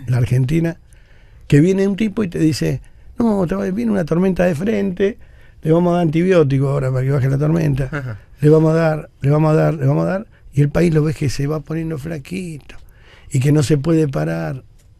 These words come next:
Speaker 1: y que no lo puede llevar debajo de los brazos. Y en un momento ves que todos, todos los metástasis se te cagan de risa. Te ganamos con el cáncer.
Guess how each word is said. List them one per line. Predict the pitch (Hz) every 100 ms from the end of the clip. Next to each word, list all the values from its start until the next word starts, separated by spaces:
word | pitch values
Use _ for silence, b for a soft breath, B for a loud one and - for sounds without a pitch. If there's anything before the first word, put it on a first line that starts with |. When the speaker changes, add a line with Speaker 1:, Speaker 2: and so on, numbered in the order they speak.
| -
Speaker 1:
y | - 139
que | 156
no | 165
lo | 160
puede | 156 151
llevar | 147 151
debajo | 147 151 151 151
de | 147
los | 143
brazos. | 143 165 151 107 - - b b b b b b b b
Y | - 160
en |
un | 214
momento | 233 240 214
ves | 214 226 226 - - - - -
que | 165
todos, | 160 - 226 208 190 - - - - - - - - _ - - - - - - -
todos | - 202
los | 170 139
metástasis | 165 156 196 - 147 - 120
se | 131
te | 147
cagan | 170 175
de | 151 151
risa. | - 117 - - - - - -
Te | 131
ganamos | 139 156 180 135
con | - 117
el | 113
cáncer. | 107 101 -